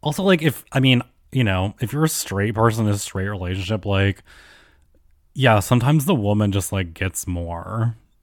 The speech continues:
out of it. And you just gotta accept that and be dignified and move the fuck on.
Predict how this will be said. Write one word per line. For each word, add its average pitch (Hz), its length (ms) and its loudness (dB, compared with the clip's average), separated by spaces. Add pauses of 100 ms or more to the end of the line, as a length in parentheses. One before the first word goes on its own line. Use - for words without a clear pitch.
(560)
out 95 180 0
of 92 160 -4
it. 82 340 -12 (520)
And 104 200 0
you 107 80 0
just 104 140 -2
gotta 113 140 2
accept - 400 -4
that 92 160 -2
and 92 120 -6
be 92 120 -4
dignified 90 580 -6
and 82 160 -8
move 92 220 -6
the - 100 -16
fuck - 420 -10
on. 101 520 -12